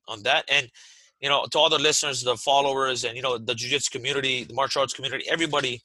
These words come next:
I, I, I'm just thankful, you know, for everybody's time,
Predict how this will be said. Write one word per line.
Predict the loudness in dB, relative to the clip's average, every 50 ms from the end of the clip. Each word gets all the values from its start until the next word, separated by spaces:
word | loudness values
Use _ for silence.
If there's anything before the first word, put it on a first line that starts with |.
| -18 -20 -20 -18 -18 -18 -20 -20 -20 -20 -20 -20 -20 _ _ _ _ -4
I, | -2 0
I, | 2 2 2 4 2
I'm | 0 0
just | 0 -2 0 2
thankful, | 2 2 2 0 -6 -10 -10 -10
you | -12
know, | -10 -4
for | -2
everybody's | -2 -2 -2 -2 -2 -2 -2
time, | -2 -2 -4 -4